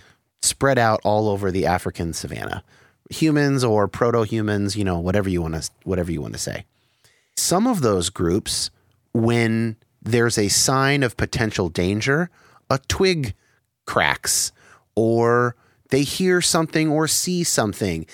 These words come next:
they get a bad feeling about maybe there's danger. They, they see another tribe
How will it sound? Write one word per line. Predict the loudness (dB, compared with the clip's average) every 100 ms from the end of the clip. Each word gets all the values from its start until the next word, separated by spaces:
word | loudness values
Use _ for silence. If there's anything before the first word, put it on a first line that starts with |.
| -20 -12 -2
they | 0
get | 2 0
a | 0
bad | 0 0 0
feeling | -4 -2 0 0 -2 -8 -18 _ _ _ _
about | -2 2 2 2
maybe | 0 0 0
there's | 2 0 0
danger. | 0 0 0 -2 -4 -10 _
They, | 0 0 0
they | 0 0 0
see | 0 0 0 0 -2 -8 -16 -2
another | 0 2 2 2 0
tribe | 0 0 2 0 -2